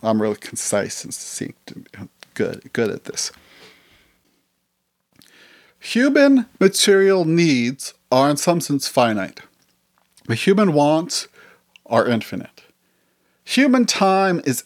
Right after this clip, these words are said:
absolutely finite, but human ingenuity, the ability to do more with the same amount of time,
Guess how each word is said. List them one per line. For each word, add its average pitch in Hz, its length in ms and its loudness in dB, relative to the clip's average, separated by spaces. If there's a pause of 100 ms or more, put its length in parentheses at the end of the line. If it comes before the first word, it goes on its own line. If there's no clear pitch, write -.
(120)
absolutely 160 920 0
finite, 104 640 -4
but - 100 -4
human 139 420 2
ingenuity, 123 880 0 (680)
the 131 80 4
ability 139 380 2
to - 260 -8
do 139 200 2
more 120 840 0
with 120 180 -8
the - 60 -8
same 110 280 0
amount 139 300 2
of 117 60 -8
time, 98 400 -4